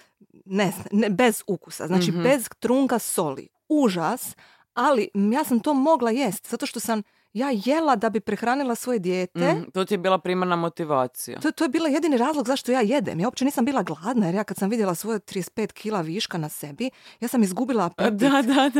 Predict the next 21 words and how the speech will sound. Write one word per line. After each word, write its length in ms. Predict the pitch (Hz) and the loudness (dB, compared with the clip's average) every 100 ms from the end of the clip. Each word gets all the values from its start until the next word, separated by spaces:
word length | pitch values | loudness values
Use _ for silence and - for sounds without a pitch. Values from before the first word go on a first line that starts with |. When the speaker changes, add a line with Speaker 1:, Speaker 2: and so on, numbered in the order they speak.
| 254 | 4
Speaker 1:
Ja 140 | 285 | 6
i 40 | 320 | 6
Speaker 2:
da, 60 | 247 | 6
Speaker 1:
dan 220 | 330 339 | 6 6
Speaker 2:
da. 60 | |
Speaker 1:
danas 380 | 262 320 320 247 | 6 4 2 2
ne 180 | 240 262 | 2 4
jedem 340 | 294 220 220 220 | 4 4 2 0
zato 260 | 190 233 226 | -4 -4 -4
što 180 | - | -2
je 40 | 214 | 2
meni 220 | 226 220 | 4 6
nešto 440 | 202 208 - - | 6 4 0 -8
fino. 540 | 165 - 208 151 - - _ _ _ - | -12 -12 -10 -10 -12 -20 _ _ _ -2
Nego 200 | 196 220 | 0 0
ja 80 | |
jedem 220 | 311 320 262 | 0 0 0
zato 160 | 285 | -2
što, 160 | 262 214 | -2 -4
aha, 240 | 185 277 | -2 0
znam, 240 | 240 269 | 2 2